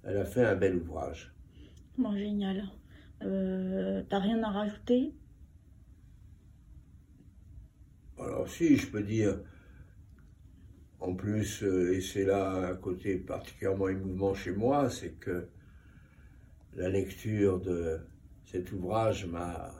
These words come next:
Speaker 1: replongé dans un des souvenirs les plus douloureux de mon existence, je dirais même le plus douloureux, hein, sans aucun doute, la perte de quatre camarades.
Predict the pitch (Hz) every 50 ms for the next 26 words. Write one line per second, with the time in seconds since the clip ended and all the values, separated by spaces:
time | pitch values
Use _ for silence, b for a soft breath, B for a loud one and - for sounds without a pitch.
0 | - - - - - - - - - - 85 92 98 95 92 - 107 101 101 98
1 | 92 90 101 107 107 101 101 92 95 92 87 82 78 80 - - - b b b
2 | b b b b b b b b b - - - - 90 92 92 98 92 92 -
3 | - 95 90 95 104 98 95 92 90 87 87 - 101 90 90 92 92 90 92 90
4 | 92 92 90 90 87 87 87 82 82 90 92 - - - 156 165 139 - - -
5 | - - - - - - - - - - - 90 90 90 92 98 92 90 90 90
6 | 92 90 87 85 82 80 80 - - 120 120 104 95 92 87 85 85 87 95 113
7 | 123 107 90 85 85 82 82 - - 85 85 87 92 87 85 85 87 87 107 123
8 | 151 - - - - b b b b b b b b b b b b b b b
9 | b b b b b - - - - - - - 85 80 80 - 107 107 98 92
10 | 98 95 90 90 - 95 92 90 - - - 90 85 87 85 85 95 98 110 120
11 | 131 - 381 147 117